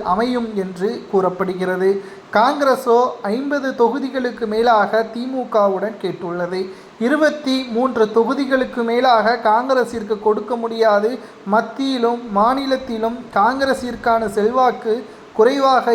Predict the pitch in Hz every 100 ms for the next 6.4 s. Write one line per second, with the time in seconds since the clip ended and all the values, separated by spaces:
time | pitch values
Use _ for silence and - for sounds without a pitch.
0 | 220 226 240 254 240 233 202 196 196 240
1 | - 247 262 240 202 196 208 220 - -
2 | 208 202 190 214 262 220 214 208 180 180
3 | 180 175 180 185 190 - - - 240 240
4 | 233 226 196 262 294 277 269 254 240 240
5 | 220 220 247 - 254 277 277 262 254 240
6 | 233 214 226 262